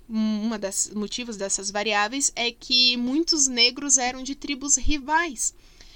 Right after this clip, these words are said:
Igual tem no Brasil várias tribos indígenas, né, de povos originários, tem os Cacaneporã, tem os Tupi-Guaranis, tem só os Guaranis, tem os Tupis,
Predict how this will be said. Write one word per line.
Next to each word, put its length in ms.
Igual 440
tem 800
no 140
Brasil 340
várias 300
tribos 380
indígenas, 680
né, 140
de 80
povos 320
originários, 720
tem 180
os 120
Cacaneporã, 1000
tem 1000
os 120
Tupi-Guaranis, 840
tem 220
só 220
os 120
Guaranis, 580
tem 180
os 120
Tupis, 580